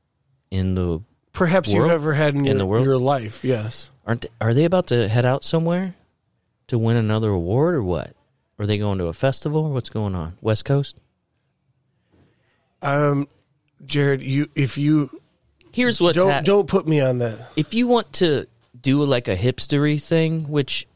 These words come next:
Speaker 1: we all hate it, but everybody kinda likes it, where you get in on the ground floor. People are gonna be talking about this hot sauce. Fifty Cent's gonna be fucking drinking it.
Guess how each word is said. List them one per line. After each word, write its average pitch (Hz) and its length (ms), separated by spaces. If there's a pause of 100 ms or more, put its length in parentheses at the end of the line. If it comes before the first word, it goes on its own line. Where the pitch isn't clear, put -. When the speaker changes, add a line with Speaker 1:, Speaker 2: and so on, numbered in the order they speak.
(260)
Speaker 1:
we 139 160
all 139 160
hate 120 280
it, 95 180
but 101 120
everybody 98 500
kinda 95 300
likes 92 420
it, 85 200
where 104 180
you 101 100
get 113 200
in 107 180
on 90 120
the 80 80
ground 87 400
floor. 87 460 (560)
People 147 240
are - 20
gonna 120 140
be 104 80
talking 113 300
about 104 220
this 92 160
hot 107 220
sauce. 104 300
Fifty 120 340
Cent's 104 420
gonna 101 220
be 92 180
fucking 87 580 (840)
drinking 107 400
it. 104 180